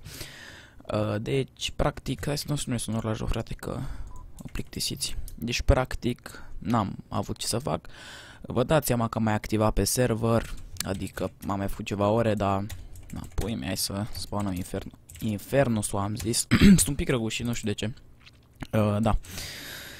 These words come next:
Și astea nu, asta nu-i mod pe cola de Hike P C, nu prea joc cu el pentru că <clears throat> mie îmi place să joc gen în F P S-uri maxime, adică ăla-i, am, ați văzut, adică mai ales dacă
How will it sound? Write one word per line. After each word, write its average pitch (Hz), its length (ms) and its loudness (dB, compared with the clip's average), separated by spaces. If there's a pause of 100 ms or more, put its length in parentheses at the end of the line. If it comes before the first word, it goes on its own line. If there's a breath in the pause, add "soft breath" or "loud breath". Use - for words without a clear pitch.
(340 loud breath)
Și 135 480 6
astea 135 260 4
nu, 170 240 2
asta 131 220 2
nu-i 147 140 0
mod 123 180 2
pe - 120 2
cola 117 280 4
de 107 100 0
Hike 117 320 2
P 110 40 2
C, - 100 2
nu 120 200 2
prea 110 180 10
joc 110 160 2
cu 120 100 2
el 110 120 2
pentru 113 360 0
că 101 440 -6 (220)
<clears throat> 180 340 8
mie 135 100 2
îmi 123 60 0
place 123 200 0
să 123 140 -4
joc 113 360 -6 (160)
gen 107 200 -2
în 107 280 -2
F 110 100 -4
P - 140 8
S-uri 107 260 4
maxime, 110 520 2 (220)
adică 113 280 2
ăla-i, 107 300 2 (220)
am, 110 280 -2
ați 113 180 0
văzut, 117 300 0
adică 113 220 0
mai 120 140 6
ales 110 180 2
dacă 104 280 0